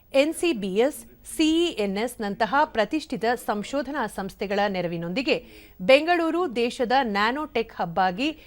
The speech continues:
ರೂಪುಗೊಳ್ಳುವ ಪೂರ್ಣ ವಿಶ್ವಾಸ ಇದೆ. ಮುಂಬರುವ ವರ್ಷಗಳಲ್ಲಿ ಬೆಂಗಳೂರು ಈ ಆಧುನಿಕ ತಾಂತ್ರಿಕ ಕ್ಷೇತ್ರದಲ್ಲಿ ಪ್ರಮುಖ ಪಾತ್ರವನ್ನು ನಿಭಾಯಿಸಲಿದೆ.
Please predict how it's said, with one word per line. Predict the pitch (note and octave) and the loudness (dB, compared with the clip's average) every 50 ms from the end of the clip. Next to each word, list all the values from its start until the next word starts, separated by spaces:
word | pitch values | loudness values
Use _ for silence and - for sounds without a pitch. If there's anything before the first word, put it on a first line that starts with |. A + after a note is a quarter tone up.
| - - _ | -20 -8 _
ರೂಪುಗೊಳ್ಳುವ | A3+ A3+ D4+ F#4 F#4 - A3+ A3 A#3 G#3+ G#3 G3 F#3+ A3+ A#3+ | -2 0 0 0 0 -4 -4 -2 0 0 0 0 0 0 0
ಪೂರ್ಣ | A#3 - - C#4 D#4+ F4+ E4+ D4 | 0 -2 -4 -2 -2 -2 -2 -4
ವಿಶ್ವಾಸ | G3+ F#3 - - - G3+ F#3+ - - | -6 -6 -8 -6 -4 -4 -4 -4 -4
ಇದೆ. | G3+ F3+ E3+ F#3 G#3+ G#3+ - - - - - - - - - - | -4 -2 2 2 2 0 0 -10 -20 -20 -20 -20 -20 -20 -14 -6
ಮುಂಬರುವ | G#3+ A3+ C#4 D#4+ E4 E4 D#4+ D#4+ D4+ D4+ | -2 -2 0 0 2 0 0 2 0 0
ವರ್ಷಗಳಲ್ಲಿ | C#4 C#4+ C4+ - - D4 C#4+ C#4 C4+ C4+ C4+ E4 F4+ G4+ | 0 0 -2 -2 -6 -2 0 0 0 0 0 0 0 -2
ಬೆಂಗಳೂರು | D4+ A3+ B3 A#3 A3 A3+ G#3+ G#3 A3 A#3 C#4 D4 | 2 2 2 2 4 2 2 2 0 0 -2 -4
ಈ | - B3 B3 A3+ - - | -4 -4 -6 -6 -4 0
ಆಧುನಿಕ | G#3+ A3+ B3+ B3 - - C4+ G#3+ - - A#3 B3 | 2 2 2 0 -2 -8 -8 -8 -2 2 2 2
ತಾಂತ್ರಿಕ | B3 B3 - A3+ G3 A3 C#4 C4+ - B3+ - - | 2 0 -2 -2 -2 -2 -4 -8 -12 -10 -8 -8
ಕ್ಷೇತ್ರದಲ್ಲಿ | - - - - G3 F#3+ - - G3 F#3+ G#3+ B3 C4+ G3+ D#3 - - - - - - - | -10 -10 -8 -8 -8 -8 -6 -8 -2 -2 -2 0 0 -4 -4 -8 -18 -20 -20 -20 -6 0
ಪ್ರಮುಖ | D4 D4 D#4 F4+ F#4+ - | 2 2 2 2 0 -2
ಪಾತ್ರವನ್ನು | B3+ - - G3 F#3+ F3+ - G3+ F#3+ F#3+ G3 A3+ C4+ C#4+ | -2 2 2 2 2 2 -2 -4 -2 -2 -2 -2 -4 -6
ನಿಭಾಯಿಸಲಿದೆ. | G#3+ A3 C4 C4+ A3 G3 G3+ E3 E3 - - F3+ F3+ F#3+ G#3+ G#3+ G#3+ - | -4 -4 -4 -4 -2 -4 -4 -6 -6 -6 -6 -4 -2 2 2 2 2 0